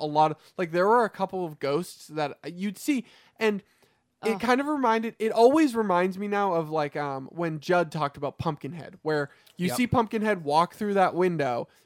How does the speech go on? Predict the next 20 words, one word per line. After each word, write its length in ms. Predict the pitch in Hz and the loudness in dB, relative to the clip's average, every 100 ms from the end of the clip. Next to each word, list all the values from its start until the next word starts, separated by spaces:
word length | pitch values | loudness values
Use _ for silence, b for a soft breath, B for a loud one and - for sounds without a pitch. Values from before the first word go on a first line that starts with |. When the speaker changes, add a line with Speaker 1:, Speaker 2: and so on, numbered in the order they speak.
| b | b
Speaker 1:
and 160 | 165 170 | -4 -2
there's 200 | 165 170 | -2 4
no 180 | 180 | 2
stinger 580 | 196 - - 190 196 202 | 2 -6 -2 0 0 -2
to 120 | 202 185 | -2 -6
tell 240 | 175 160 | -2 0
you 140 | 180 180 | 0 -2
to 60 | |
look 260 | 160 165 185 | -2 -2 -2
at 60 | |
the 80 | 170 | -4
window. 480 | 165 165 160 160 160 b b | -4 -2 -2 -2 -4 b b
There's 160 | 165 151 | -8 -4
Speaker 2:
It's 40 | |
just 140 | 160 180 | 0 0
Speaker 1:
nothing, 220 | 214 196 | 0 -4
Speaker 2:
there. 260 | 180 185 180 | -8 -6 -2
Speaker 1:
there's 160 | 180 | 0
nothing 280 | 190 190 196 | 0 -2 0
going, 360 | 185 185 175 | 2 2 0